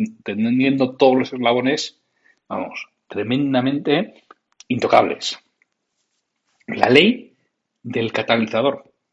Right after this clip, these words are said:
Esta me encanta. Los equipos triunfantes tienen jugadores que haces que las, que hacen que las cosas sucedan, que logran lo que proponen. Ojo, no significa que todos los miembros deban hacerlo, porque no todo el mundo está orientado a resultados. Si quieres,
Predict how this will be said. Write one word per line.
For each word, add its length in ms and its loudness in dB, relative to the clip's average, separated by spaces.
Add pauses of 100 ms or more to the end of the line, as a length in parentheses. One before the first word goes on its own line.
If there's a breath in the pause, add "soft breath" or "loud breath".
Esta 160 -4
me 100 -12
encanta. 400 -8 (1200)
Los 160 -6
equipos 280 -4
triunfantes 480 -4
tienen 200 -2
jugadores 340 4
que 80 -2
haces 180 -4
que 80 -4
las, 240 0 (220)
que 80 2
hacen 200 -4
que 100 -4
las 100 -2
cosas 340 -4 (240)
sucedan, 800 -6
que 140 -6
logran 400 0
lo 100 -4
que 140 -8
proponen. 480 -6 (560 soft breath)
Ojo, 340 -2 (380)
no 180 4
significa 840 0
que 260 2 (480)
todos 480 2
los 240 -8
miembros 400 -6
deban 220 -4
hacerlo, 340 -2
porque 320 -4
no 420 0
todo 240 -2
el 60 -4
mundo 380 -2
está 160 -4
orientado 340 -2
a 60 -4
resultados. 420 -4
Si 120 -12
quieres, 360 0